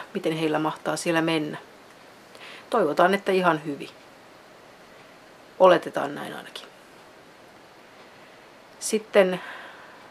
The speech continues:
jos tää oli semmonen negatiivinen puoli, ettei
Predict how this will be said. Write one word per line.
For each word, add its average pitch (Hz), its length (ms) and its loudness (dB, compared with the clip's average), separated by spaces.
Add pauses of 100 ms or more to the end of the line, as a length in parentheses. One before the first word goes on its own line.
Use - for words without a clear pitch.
(1120)
jos 170 180 -2
tää 190 200 8
oli 175 120 2
semmonen 160 360 -2 (460)
negatiivinen 175 680 4
puoli, 156 360 0
ettei 151 500 -6